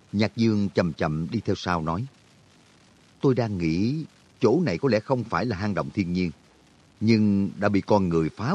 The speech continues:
hoại toàn bộ rồi. Bên trên này chắc là có mái chìa ra, có góc cạnh,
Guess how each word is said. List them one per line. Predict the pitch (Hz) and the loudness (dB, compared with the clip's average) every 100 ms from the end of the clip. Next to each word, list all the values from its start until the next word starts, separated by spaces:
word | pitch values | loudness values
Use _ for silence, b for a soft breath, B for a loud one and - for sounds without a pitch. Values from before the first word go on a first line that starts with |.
| 127 | 0
hoại | 87 82 - | 0 0 -2
toàn | 85 73 | -2 -2
bộ | 78 76 80 | 0 -2 0
rồi. | 76 - _ _ _ _ _ | -4 -4 _ _ _ _ _
Bên | 143 147 135 | 4 4 4
trên | 151 139 | 0 0
này | 101 85 - | -2 -2 -4
chắc | 104 104 | -6 -2
là | 87 78 - | 0 -2 -2
có | 120 | -2
mái | 143 196 | 0 -2
chìa | 95 80 | -2 -2
ra, | 65 87 90 - _ | -2 -6 -6 -12 _
có | 160 | -2
góc | 175 220 - | 0 -2 -4
cạnh, | 80 76 | -4 -6